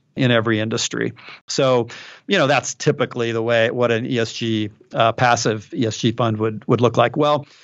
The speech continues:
a passive market cap-based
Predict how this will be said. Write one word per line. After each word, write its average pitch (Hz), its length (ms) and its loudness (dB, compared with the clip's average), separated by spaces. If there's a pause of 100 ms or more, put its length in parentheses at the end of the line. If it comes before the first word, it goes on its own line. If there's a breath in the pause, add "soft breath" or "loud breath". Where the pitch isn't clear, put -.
(420 soft breath)
a 143 200 -4
passive 151 840 0 (380)
market 147 480 0
cap-based 139 1160 -2